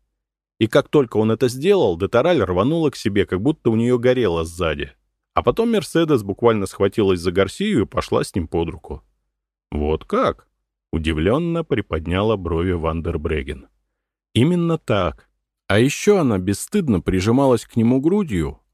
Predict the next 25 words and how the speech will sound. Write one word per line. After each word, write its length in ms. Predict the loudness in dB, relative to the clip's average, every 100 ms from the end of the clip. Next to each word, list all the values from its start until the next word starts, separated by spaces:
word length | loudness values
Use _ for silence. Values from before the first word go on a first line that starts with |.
| 0
а 100 | 2
у 80 |
того 380 | 2 2 4 4
вся 400 | 0 -2 0 0
гамма 500 | 2 2 2 2 0
чувств 360 | 0 0 0 0
моментально 680 | 0 2 0 0 0 2 0
отражалась 600 | 0 0 2 2 2 0
на 80 | 0
лице, 540 | 0 0 0 0 -2 -12 _ _ _
хоть 220 | 0 0
он 140 | 0 -2
и 20 |
старался 540 | -2 0 0 0 -2
это 160 | -4 -4
скрыть". 480 | -6 -4 -4 -6 -18 _ _ _ _ _ _ 0
"Угу". 640 | 0 2 0 0 0 -4 -10 _ _ _ _ -6
Девочка 560 | 0 0 0 -4 -2
решила 480 | 0 0 0 2 2
пустить 460 | 0 -2 -2 -2 -4
в 40 |
ход 280 | -2 -2 -2
все 300 | -4 -4 -2
свои 340 | -2 -4 -2 -2
козыри. 680 | 0 0 0 -4 -8 -10